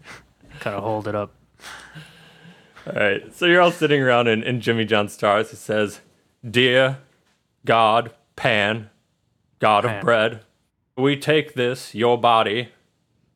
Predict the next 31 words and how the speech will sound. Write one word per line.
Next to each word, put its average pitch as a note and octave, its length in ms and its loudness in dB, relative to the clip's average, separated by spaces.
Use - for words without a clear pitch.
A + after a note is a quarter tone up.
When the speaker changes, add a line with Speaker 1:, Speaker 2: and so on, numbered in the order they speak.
Speaker 2:
and A#2+ 160 0
eat C3+ 220 0
it, - 240 -4
because A2 420 0
it G#2 200 -4
is G#2 180 -2
bread, F#2+ 440 -2
and G2 160 -2
bread G2 220 -2
is G2+ 160 -2
good. F#2 380 -2
And A2+ 160 -4
we B2 100 0
thank D#3 300 0
you C#3+ 80 0
for D3 180 2
the C3 140 0
energy B2+ 400 0
it B2 60 2
will B2 100 0
provide, A2 560 0
and G2+ 140 -4
hope G#2 220 0
that A2+ 120 2
it G#2 100 2
does G#2+ 160 -2
not G#2+ 220 0
give G#2 220 0
us G2+ 180 -2
love F#2+ 240 0
handles. F2+ 560 -8